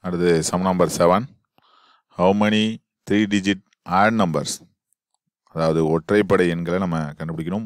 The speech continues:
மூன்று இலக்க ஒற்றைப்படை எண்கள் can be formed by using the digit. இந்த டிஜிட்ஸை மட்டும் தான் யூஸ் பண்ணணும். ஜீரோ, ஒன், டூ, த்ரீ, ஃபோர், ஃபைவ்.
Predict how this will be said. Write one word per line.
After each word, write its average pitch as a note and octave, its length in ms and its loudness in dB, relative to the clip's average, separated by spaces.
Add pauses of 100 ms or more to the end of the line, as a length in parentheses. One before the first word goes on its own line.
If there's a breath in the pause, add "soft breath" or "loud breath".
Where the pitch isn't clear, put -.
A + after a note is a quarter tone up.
மூன்று F2+ 360 -2
இலக்க F2 340 -4
ஒற்றைப்படை E2+ 480 -4
எண்கள் F2 300 -8 (960 soft breath)
can G2 220 -2
be G2 140 2
formed G2 400 0
by F#2+ 140 4 (120)
using A2 360 0
the G2 100 4
digit. E2+ 300 -4
இந்த F#2 280 -4
டிஜிட்ஸை F#2+ 400 -2
மட்டும் F#2+ 200 0
தான் F#2+ 80 0
யூஸ் E2+ 120 -6
பண்ணணும். D#2 280 -8
ஜீரோ, F#2 240 0
ஒன், F2+ 120 -2
டூ, F#2+ 140 0
த்ரீ, A2 240 -4
ஃபோர், A2+ 300 4
ஃபைவ். D#2+ 260 -4